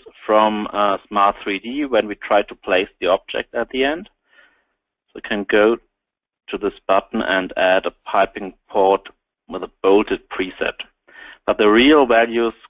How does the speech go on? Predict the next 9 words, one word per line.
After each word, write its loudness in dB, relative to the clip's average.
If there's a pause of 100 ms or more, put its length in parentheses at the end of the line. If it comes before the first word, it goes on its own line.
come -4
from -8
Smart 0
three -4
D -4 (400)
when -6
we -6
place -4
it. -20